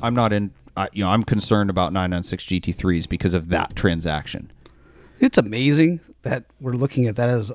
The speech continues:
Speaker 2: a low number. I mean, in today's market, you're right. It is a low number.
Speaker 1: Yeah.
Speaker 2: But it's amazing that we're using that as a low point. I mean, I know it's low mileage. I mean, whatever, seal gray. I have no problem with seal gray.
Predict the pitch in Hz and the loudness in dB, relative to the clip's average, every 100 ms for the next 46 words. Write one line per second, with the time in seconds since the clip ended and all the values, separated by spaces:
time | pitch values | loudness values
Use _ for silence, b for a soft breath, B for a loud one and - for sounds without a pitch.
0 | - 101 110 117 107 107 113 123 - _ | -8 -6 -4 -4 -4 -2 -2 -4 -8 _
1 | _ _ _ _ _ _ 139 135 135 - | _ _ _ _ _ _ 2 4 2 0
2 | 165 147 170 196 151 151 127 113 127 117 | 4 4 6 4 4 0 -2 -8 -10 -8
3 | 107 90 - 131 127 123 117 110 101 87 | -8 -4 0 2 0 0 -2 -4 -4 -2
4 | 101 73 B B - 165 185 147 131 147 | -2 -2 B B 4 4 4 0 0 0
5 | 131 131 123 117 107 123 123 120 123 110 | 0 -2 -4 -6 -4 -2 0 0 -2 -4
6 | 98 95 101 113 104 139 135 147 - b | -6 -6 -6 -8 -4 -2 -2 -4 -10 b
7 | b b b - 139 135 127 139 135 - | b b b 0 2 4 2 2 2 -2
8 | 135 120 113 113 113 110 - - _ _ | -2 0 0 -2 -4 -6 -12 -18 _ _
9 | _ 113 107 110 117 107 107 - 127 117 | _ -8 -6 -6 -6 -6 -2 0 0 -2
10 | 107 101 123 110 92 98 110 98 104 - | -6 -4 -4 -4 -4 -8 -8 -10 -12 -10
11 | 101 95 95 95 | -10 -10 -10 -12